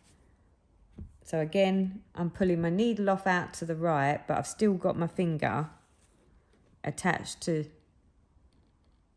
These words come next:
the thread over here. And then I slowly guide it down with my finger.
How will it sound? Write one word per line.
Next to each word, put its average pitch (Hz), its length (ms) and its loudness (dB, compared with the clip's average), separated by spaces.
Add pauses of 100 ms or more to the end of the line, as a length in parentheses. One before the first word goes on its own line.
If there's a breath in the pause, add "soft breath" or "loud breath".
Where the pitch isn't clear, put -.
(100)
the - 80 -8
thread 147 320 0
over 143 260 0
here. 135 380 -4 (500 soft breath)
And 196 140 4
then 196 100 6
I 196 120 6
slowly 190 420 4
guide 175 380 4
it 160 100 -2
down 160 240 2
with 156 160 0
my 147 80 2
finger. 135 500 -4